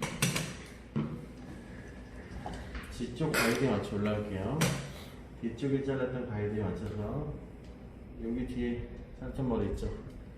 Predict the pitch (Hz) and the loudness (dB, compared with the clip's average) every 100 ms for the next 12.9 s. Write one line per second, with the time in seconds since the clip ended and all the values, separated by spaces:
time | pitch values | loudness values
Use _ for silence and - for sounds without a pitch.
0 | - - 104 131 120 107 117 113 87 87 | -12 -8 -4 -2 -2 0 0 2 0 0
1 | 107 101 80 - - - - - - - | 0 -2 -2 -6 -8 -10 -10 -8 -8 -10
2 | - - - - - - - - - 135 | -12 -12 -12 -12 -12 -12 -12 -10 -8 2
3 | 135 120 131 123 - 101 - - 139 170 | 4 4 2 0 -4 -6 -6 4 8 8
4 | 175 - 165 165 160 - 120 90 98 117 | 6 6 6 6 4 4 2 2 4 4
5 | 113 104 101 101 135 123 85 - - - | 4 4 4 4 4 4 4 0 -4 -4
6 | - - - - 107 120 120 101 104 101 | -4 -6 -10 -6 2 2 2 2 2 4
7 | 85 80 78 - - - - 78 - - | 4 2 0 -4 -4 -4 -2 -2 -2 -4
8 | - 147 156 135 110 143 139 139 131 - | 2 4 6 4 2 2 2 2 2 0
9 | 92 92 113 82 78 85 80 73 - - | 0 0 2 2 2 2 2 0 -4 -4
10 | 101 107 101 - - 107 113 98 87 98 | -4 0 0 -2 -4 -2 0 0 0 0
11 | 107 98 - - - - 107 139 143 127 | 0 0 -2 -8 -12 -2 4 6 6 2
12 | 92 92 123 135 113 95 80 78 71 | 0 0 2 2 2 2 0 0 -4